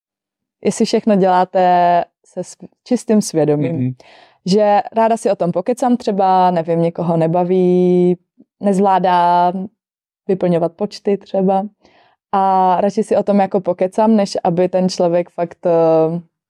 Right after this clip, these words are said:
Speaker 1: se prostě tvářil a kašlal na to a takhle, že i třeba na školení, s tím jsme, nebo já o-,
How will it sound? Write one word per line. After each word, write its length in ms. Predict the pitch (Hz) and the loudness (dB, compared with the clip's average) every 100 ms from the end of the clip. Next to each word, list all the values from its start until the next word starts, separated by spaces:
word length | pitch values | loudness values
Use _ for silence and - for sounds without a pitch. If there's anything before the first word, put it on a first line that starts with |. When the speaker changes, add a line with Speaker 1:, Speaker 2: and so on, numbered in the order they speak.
| _ - | _ -10
Speaker 1:
se 120 | 175 | -6
prostě 300 | 170 - 170 | -6 -6 -4
tvářil 720 | 160 160 170 180 170 170 175 | 0 0 0 0 0 0 0
a 360 | 170 160 165 160 | -2 -2 -2 -2
kašlal 360 | 170 - 170 | -6 -4 0
na 120 | 165 160 | 0 -2
to 300 | 170 160 160 | -2 0 0
a 60 | |
takhle, 380 | - 170 180 170 | -6 -12 -6 -4
že 220 | 175 170 170 _ _ _ - | -2 -2 -4 _ _ _ -6
i 80 | 220 | -2
třeba 180 | 254 | 0
na 120 | 214 170 | 0 -2
školení, 560 | - 185 180 185 190 190 | -4 -2 0 0 0 -4
s 100 | - | -10
tím 160 | 190 180 | -6 -4
jsme, 400 | 185 170 165 165 | -2 0 0 -2
nebo 180 | 180 151 | -2 0
já 240 | 165 202 208 | 2 0 0
o-, 180 | 190 | -2